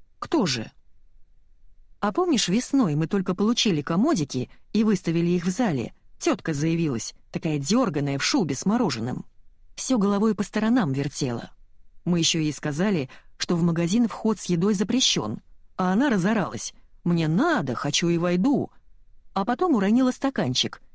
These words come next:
и нам пришлось пол мыть. "Точно!" — подскочила Лена. "Вот пакостница!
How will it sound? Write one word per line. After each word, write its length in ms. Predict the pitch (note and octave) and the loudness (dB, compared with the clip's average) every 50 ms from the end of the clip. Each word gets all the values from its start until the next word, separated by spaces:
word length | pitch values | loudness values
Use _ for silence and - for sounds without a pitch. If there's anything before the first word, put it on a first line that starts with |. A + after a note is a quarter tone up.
| - - - _ | -20 -20 -8 _
и 100 | F#3+ F3+ | 0 2
нам 160 | F3+ F#3+ F#3+ | 2 2 2
пришлось 440 | F#3 G#3 F#3+ - G#3+ G#3+ G#3 - - | 0 0 0 0 0 0 -2 -2 -2
пол 240 | - C#4+ G3 C#3 B2 | -2 -2 -2 0 0
мыть. 340 | C3+ C3 G#2+ - - - - - - - - - - - - - - - - - - - _ _ - - - - - - - - | -2 -2 -4 -6 -8 -12 -14 -16 -20 -20 -20 -20 -20 -20 -20 -20 -20 -20 -20 -20 -20 -20 _ _ -20 -20 -20 -20 -20 -20 -6 -2
"Точно!" — 840 | C4+ C#4 C4+ A#3 G3 E3 C#3 - - - - C#3+ C3+ C3 B2+ - - - - - - - - - - - - - | 0 2 2 2 2 0 0 0 -2 -2 -2 -2 -2 -2 -4 -6 -8 -14 -20 -20 -20 -20 -20 -20 -20 -20 -18 -8
подскочила 580 | - F3 - - - E3+ - - F3+ E3 E3 F3 | -6 -6 -6 -4 -4 -4 -2 -2 0 0 0 2
Лена. 400 | F#3 E3+ D3 C3 A#2 A2+ - - - - - _ - - - - | 2 0 0 0 -2 -4 -4 -8 -12 -20 -20 _ -20 -20 -6 -4
"Вот 280 | C4 B3 D4+ - - - | 0 0 0 -2 -2 -4
пакостница! 760 | - F3+ D3+ C3+ - C3 - - C3+ A#2+ - - A#2+ B2 | -4 -4 -4 -2 -4 -6 -4 -4 -4 -6 -6 -6 -8 -10